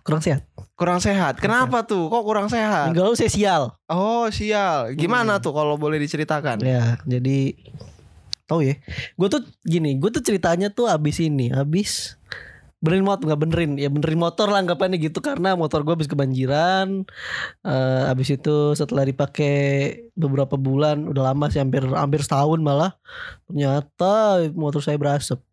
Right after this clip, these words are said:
Speaker 1: Berasap dulu dari knalpot, saya servis, nunggu
Speaker 2: Belum
Speaker 1: sebulan
Speaker 2: dinyalain?
Speaker 1: lebih. Hah?
Speaker 2: Belum dinyalain motornya? Belum berasap kan?
Speaker 1: Belum berasap, hah? Hah?
Speaker 2: Eh, biasanya kan kalau mesin kan kalau belum dinyalain itu belum berasap.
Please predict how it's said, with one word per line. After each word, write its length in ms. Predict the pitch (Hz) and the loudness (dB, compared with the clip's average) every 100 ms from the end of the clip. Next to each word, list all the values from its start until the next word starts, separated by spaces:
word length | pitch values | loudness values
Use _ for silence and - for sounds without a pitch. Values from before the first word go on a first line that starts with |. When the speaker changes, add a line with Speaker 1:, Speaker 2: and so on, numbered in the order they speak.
| _ | _
Speaker 1:
Berasap 320 | - 135 139 | 0 0 0
dulu 240 | 139 135 127 | 0 2 2
dari 140 | 123 | 2
knalpot, 560 | 131 127 127 - 147 143 | 0 2 0 0 -2 0
saya 160 | 131 | 0
servis, 720 | 131 170 185 - 220 214 220 - - - - | 2 2 0 2 4 4 0 -4 -10 -12 -8
nunggu 200 | 196 220 | -6 -2
Speaker 2:
Belum 60 | 139 147 | 0 2
Speaker 1:
sebulan 120 | 135 | 2
Speaker 2:
dinyalain? 340 | 160 190 220 214 | 2 2 2 2
Speaker 1:
lebih. 200 | 208 208 196 | 2 -2 -2
Hah? 200 | 147 208 - - | -2 -2 -4 -4
Speaker 2:
Belum 180 | 143 | -2
dinyalain 400 | 143 143 147 165 | 0 0 0 0
motornya? 560 | 143 139 156 143 110 123 _ _ - - | 0 0 0 0 -2 -4 _ _ -20 -12
Belum 220 | 143 143 | -2 0
berasap 340 | 160 196 196 185 | 2 0 -2 -2
kan? 320 | 185 226 - _ _ _ _ _ _ _ _ - | -4 -4 -8 _ _ _ _ _ _ _ _ -6
Speaker 1:
Belum 120 | 180 | 0
berasap, 340 | 165 196 196 185 | 2 2 0 -4
hah? 160 | 214 240 - - - - - - - - - 269 - - - - - | -4 -4 -8 -18 -20 -20 -20 -20 -20 -20 -10 -10 -10 -20 -20 -10 -2
Hah? 120 | 208 - | -2 0
Speaker 2:
Eh, 140 | 180 | 0
biasanya 320 | 175 175 208 | 2 2 2
kan 80 | 247 | 2
kalau 180 | 247 233 | 2 2
mesin 220 | 220 247 | 0 0
kan 140 | 247 269 | 0 0
kalau 160 | 262 | 0
belum 160 | 220 214 | 0 0
dinyalain 460 | 214 214 208 214 247 | 0 2 2 2 0
itu 160 | 262 | -2
belum 240 | 269 240 226 | -2 0 2
berasap. 400 | 254 247 185 | 0 0 -2